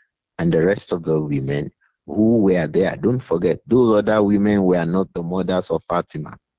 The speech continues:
So if she told them, it will calm them down, radiallahu anha. I think those were from the benefits that she considered, that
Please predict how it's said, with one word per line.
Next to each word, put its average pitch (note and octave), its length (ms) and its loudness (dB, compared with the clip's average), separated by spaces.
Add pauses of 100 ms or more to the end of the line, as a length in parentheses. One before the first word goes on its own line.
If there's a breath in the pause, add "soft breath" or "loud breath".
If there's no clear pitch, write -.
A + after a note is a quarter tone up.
(600)
So - 120 -2
if B2+ 140 4
she F#2+ 140 -2
told A#2+ 360 2
them, F2+ 280 -2
it - 200 -16
will E2+ 80 -8
calm G#2 340 0
them E2+ 240 0
down, D2 280 -8 (840)
radiallahu D#2+ 540 -2
anha. - 260 -16 (840)
I - 60 -6
think G2+ 440 -2
those F2+ 240 2
were D#2+ 160 2
from - 220 -6
the D#2 100 -4
benefits E2+ 580 -4
that D2 160 -2
she - 160 -8
considered, D#2 680 -10
that - 160 -18